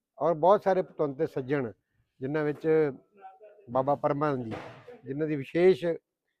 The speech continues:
ਆਸ਼ੀਰਵਾਦ ਆ ਸਕੂਲ ਦੇ ਉੱਤੇ, ਹਰ ਵਾਰੀ ਉਹ ਇੱਥੇ ਆਉਂਦੇ ਆ, ਬੱਚਿਆਂ ਨੂੰ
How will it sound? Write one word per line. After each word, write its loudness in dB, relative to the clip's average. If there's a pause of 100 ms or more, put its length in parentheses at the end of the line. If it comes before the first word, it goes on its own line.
(140)
ਆਸ਼ੀਰਵਾਦ 0
ਆ 0
ਸਕੂਲ -12
ਦੇ -4
ਉੱਤੇ, -10
ਹਰ -4
ਵਾਰੀ -4
ਉਹ -8 (280)
ਇੱਥੇ -8
ਆਉਂਦੇ -4
ਆ, -2
ਬੱਚਿਆਂ -8
ਨੂੰ -10